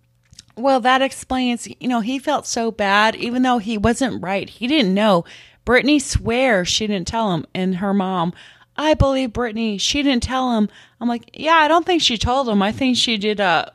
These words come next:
wink or something." Um, they're like, "Oh," she's like, "Well, that explains. He felt so bad about it. He sent me, like, a super extra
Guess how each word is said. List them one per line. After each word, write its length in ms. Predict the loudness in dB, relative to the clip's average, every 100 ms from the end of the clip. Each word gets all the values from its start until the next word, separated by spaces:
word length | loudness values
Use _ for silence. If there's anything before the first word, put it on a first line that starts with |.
| -12
wink 540 | -2 0 2 0 -2 -14 -6
or 120 | -6
something." 640 | -2 -4 -4 -6 -4 -6 -8 -18 -20 -20 -14 -4
Um, 540 | 0 2 2 0 -4 -14 _ _ _ _
they're 160 | 0 0
like, 300 | 2 -2 -8 _ _
"Oh," 480 | 2 6 6 6 2 _ _ _
she's 400 | -10 -4 -4 -4
like, 200 | -6 -6
"Well, 180 | 0 2
that 200 | 4 4
explains. 540 | 2 -2 -4 0 0 -2
He 100 | 0
felt 280 | 0 0
so 180 | -2 -2
bad 260 | 0 0 0
about 300 | 2 2 4
it. 200 | 2 0 -12 -20 _
He 220 | -18 -10 -8
sent 280 | -2 0
me, 300 | 0 0 0
like, 240 | -2 -4 -4
a 140 | -6
super 580 | -6 -4 -2 0 -2 -2 _ -2
extra 600 | -2 -2 -4 -2 -2